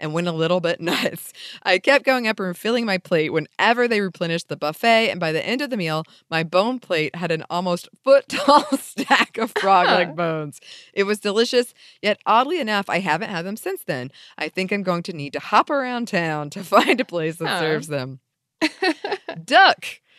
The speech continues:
Speaker 1: In my mid-twenties, I realized I was allergic to turkey.
Speaker 2: Oh, no.
Speaker 1: So <laughs> now I always make duck for Thanksgiving. I typically score the duck breast before rubbing it with olive oil and herbs de Provence. I then stuff the duck with orange and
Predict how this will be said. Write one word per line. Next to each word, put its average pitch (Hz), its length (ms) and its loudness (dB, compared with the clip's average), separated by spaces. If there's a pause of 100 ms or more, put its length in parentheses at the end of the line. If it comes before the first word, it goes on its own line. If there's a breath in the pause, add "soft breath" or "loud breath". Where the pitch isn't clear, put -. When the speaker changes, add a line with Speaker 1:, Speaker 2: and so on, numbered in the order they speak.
(140 soft breath)
Speaker 1:
In 190 140 2
my 233 220 4
mid-twenties, 254 960 -2 (300)
I 147 80 -2
realized 226 500 4
I 208 80 2
was 196 160 -2
allergic 208 360 -2
to - 80 -16
turkey. - 440 -2 (100)
Speaker 2:
Oh, 254 160 -2
no. 220 460 -2 (220)
Speaker 1:
So 220 400 2
<laughs> - 0 -
now 240 720 4 (280 loud breath)
I 196 160 2
always 240 340 4
make 185 200 -4
duck 156 200 -4
for 190 100 -8
Thanksgiving. 196 600 -4 (360 loud breath)
I 190 80 0
typically 285 360 -4
score 196 320 -2
the 208 80 -2
duck 180 220 -2
breast 165 240 -2
before 156 300 -4
rubbing 175 280 0
it 202 120 0
with 160 200 -4
olive 240 260 2
oil 220 280 -2
and 147 160 -8
herbs 165 280 -4
de 151 100 -6
Provence. - 580 -14 (240 loud breath)
I 156 120 -4
then 160 220 -2
stuff - 300 -6
the 277 80 -6
duck 180 240 -2
with 156 180 -8
orange 190 400 -6
and 170 120 -8